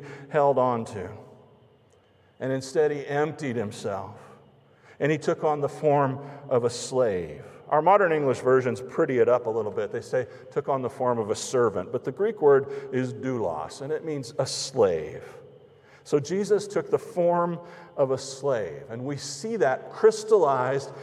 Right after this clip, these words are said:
in this one moment in the life of Jesus when he's in the upper room, and none of the disciples will wash each other's feet,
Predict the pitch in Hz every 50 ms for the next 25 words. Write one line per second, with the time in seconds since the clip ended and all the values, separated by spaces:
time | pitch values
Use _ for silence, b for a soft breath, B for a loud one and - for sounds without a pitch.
0 | B B B 160 151 147 143 147 135 - - 135 139 147 165 185 202 190 180 175
1 | 175 175 170 160 151 143 143 131 139 135 139 143 139 143 131 117 123 143 156 151
2 | 135 135 135 127 - 143 131 131 131 135 143 143 139 131 143 165 165 180 196 175
3 | 139 127 131 131 139 139 139 B B B B 143 135 131 131 143 156 175 180 175
4 | 170 156 143 135 131 - 170 147 143 147 143 151 143 135 120 123 120 120 117 127
5 | 135 139 139 - - 147 135 - 160 147 131 120 113 - - - - 120 113 120
6 | - -